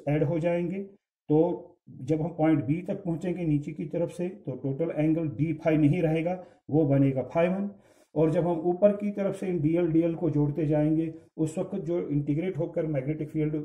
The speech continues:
बनेगा उसके लिए angle बनेगा D phi नहीं रहेगा, वो बनेगा फाई टू। मगर चूंकि फाई वन एक direction में, मान लीजिए इस वाली direction को clockwise direction,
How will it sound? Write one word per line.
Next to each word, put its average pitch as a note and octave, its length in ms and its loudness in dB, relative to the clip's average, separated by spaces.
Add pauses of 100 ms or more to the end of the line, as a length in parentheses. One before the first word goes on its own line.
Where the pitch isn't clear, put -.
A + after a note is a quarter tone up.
बनेगा D3 360 0
उसके D3+ 420 -2
लिए D3 200 0
angle C#3 280 0
बनेगा C3+ 380 -2
D B2 220 -6
phi C3+ 200 -4
नहीं C3 260 -2
रहेगा, D#3 340 0
वो C3+ 200 -4
बनेगा C3 320 -6
फाई E3 240 2
टू। A2 140 -8 (960)
मगर G#3+ 280 4
चूंकि B3+ 340 -2
फाई G#3+ 360 6
वन B3 220 2 (380)
एक B3 240 4
direction F#3+ 440 6
में, B2+ 160 -4
मान D3 240 2
लीजिए E3+ 360 -2
इस D3 160 -4
वाली F#3 180 4
direction E3+ 420 2
को D#3 160 -2 (1160)
clockwise D#3 520 4
direction, E3 420 -4